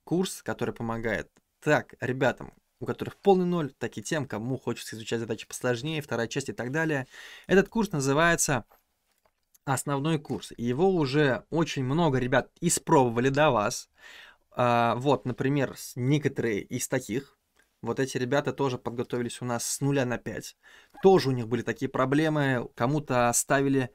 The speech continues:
пытались поставить в годовой два по, по математике, кому-то, а, с пятого класса вообще ничего не учил, да? А, кто-то вообще с нуля полного пришел,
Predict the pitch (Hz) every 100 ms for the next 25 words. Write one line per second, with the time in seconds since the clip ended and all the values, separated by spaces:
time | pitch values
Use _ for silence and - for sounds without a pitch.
0 | _ - - 156 143 - 127 135 127 113
1 | 107 113 127 135 139 139 120 113 131 127
2 | 123 120 - 123 120 131 123 113 - -
3 | 110 135 156 147 131 123 - - - _
4 | - 123 117 117 - 160 151 147 147 139
5 | 139 - 127 - 139 131 127 135 127 127
6 | 127 - 131 117 110 127 147 147 _ _
7 | - - _ _ - 123 117 - 170 175
8 | 160 135 131 190 - 156 151 147 131 139
9 | 131 120 - - 131 123